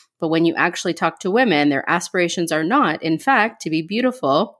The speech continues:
through the male lens. It's to feel comfortable in their own skin. It isn't to be dependent. It's to maintain their independence, particularly their financial independence. The great female made brands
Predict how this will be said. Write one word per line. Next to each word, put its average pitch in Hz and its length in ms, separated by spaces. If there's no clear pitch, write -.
through 160 220
the 170 100
male 160 260
lens. 135 480
It's 165 220
to 175 120
feel 151 200
comfortable 208 480
in 185 120
their 180 140
own 165 200
skin. 107 440
It 165 140
isn't 190 320
to 220 80
be 196 100
dependent. 202 720
It's 151 220
to 151 180
maintain 156 500
their 190 140
independence, 170 680
particularly 185 800
their 175 160
financial 156 520
independence. - 680
The 170 80
great 190 300
female 165 680
made 160 340
brands 147 560